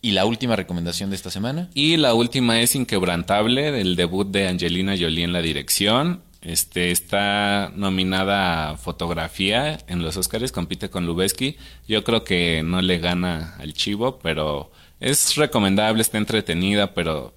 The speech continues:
Speaker 2: cae como en esto. Eh, la película es sobre un atleta, este, italoamericano que participó en las Olimpiadas del treinta y seis.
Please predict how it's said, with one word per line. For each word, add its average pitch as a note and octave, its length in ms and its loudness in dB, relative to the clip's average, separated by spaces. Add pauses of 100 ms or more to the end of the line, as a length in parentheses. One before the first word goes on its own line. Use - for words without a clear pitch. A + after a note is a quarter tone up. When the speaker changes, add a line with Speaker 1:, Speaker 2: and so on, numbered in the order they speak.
Speaker 2:
cae A2+ 200 0
como C#3+ 240 0
en F#2+ 120 0
esto. G2 580 -4
Eh, - 180 -10
la A2 180 0
película C3+ 420 2
es E3 80 2
sobre G2 340 2
un G2+ 300 2
atleta, G2+ 840 0 (500)
este, D2+ 680 -6
italoamericano F2 1200 0
que D#2+ 220 -6
participó E2 720 -4
en F#2+ 100 0
las G2 160 0
Olimpiadas F2+ 540 0
del D#2 380 -4
treinta D#2+ 580 -6
y D2+ 100 -4
seis. B2+ 520 -2